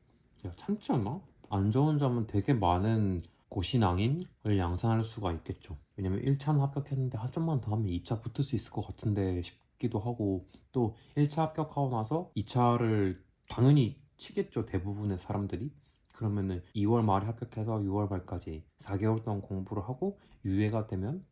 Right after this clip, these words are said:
또 일 년 더 한 다음에 발표일까지 이 개월. 그러니까 일 년 반을 붙잡아 놓을 수도 있는 거잖아요, 유예까지 한다고 하면은. 그러니까 더 많은 고시낭인을 양산할 수가 있겠죠. 이렇게 올려도 다들 봐주실라나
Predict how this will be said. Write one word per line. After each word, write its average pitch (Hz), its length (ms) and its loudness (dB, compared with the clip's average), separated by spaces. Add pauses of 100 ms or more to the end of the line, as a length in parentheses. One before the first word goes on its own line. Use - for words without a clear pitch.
(140)
또 143 320 4
일 127 140 4
년 131 180 0
더 92 180 -4
한 120 220 0
다음에 131 480 0
발표일까지 110 800 -2
이 87 160 -10
개월. 80 260 -8 (120)
그러니까 98 680 0 (140)
일 160 160 2
년 196 180 4
반을 113 380 2
붙잡아 160 420 2
놓을 110 160 2
수도 - 220 -6
있는 95 560 0
거잖아요, 90 520 -4
유예까지 110 420 4
한다고 117 320 -2
하면은. 107 440 -4
그러니까 110 420 0 (240)
더 110 140 6
많은 110 380 6
고시낭인을 92 960 0
양산할 82 400 0
수가 - 260 -6
있겠죠. - 460 -10 (100)
이렇게 110 300 -6
올려도 101 560 -6 (480)
다들 - 300 -8
봐주실라나 101 680 -6